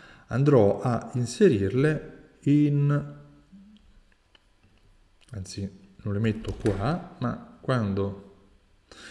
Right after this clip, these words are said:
no, era giusto là, ok. Shh,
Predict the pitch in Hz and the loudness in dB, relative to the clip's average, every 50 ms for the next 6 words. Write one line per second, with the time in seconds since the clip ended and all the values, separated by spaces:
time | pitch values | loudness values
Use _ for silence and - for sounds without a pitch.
0 | - - - - 98 92 95 101 101 107 107 104 - - 98 95 95 98 - - | -20 -18 -8 -6 -4 -2 -2 -2 -2 -2 -4 -2 0 0 0 0 -2 -4 -8 -8
1 | - 117 - - - 95 98 98 101 - - - _ - _ _ _ - _ _ | -8 -8 -8 -6 -8 -6 -6 -8 -10 -14 -20 -20 _ -20 _ _ _ -20 _ _
2 | _ _ _ _ _ _ _ _ _ _ _ _ - _ _ _ _ _ _ _ | _ _ _ _ _ _ _ _ _ _ _ _ -20 _ _ _ _ _ _ _
3 | _ _ _ _ _ _ _ _ _ _ _ _ _ _ _ _ _ _ _ _ | _ _ _ _ _ _ _ _ _ _ _ _ _ _ _ _ _ _ _ _
4 | _ - _ _ _ _ _ _ _ _ - _ _ _ _ _ _ _ _ - | _ -20 _ _ _ _ _ _ _ _ -20 _ _ _ _ _ _ _ _ -20
5 | _ - - _ _ _ _ _ _ _ - - - - - - | _ -20 -20 _ _ _ _ _ _ _ -14 -12 -12 -12 -14 -16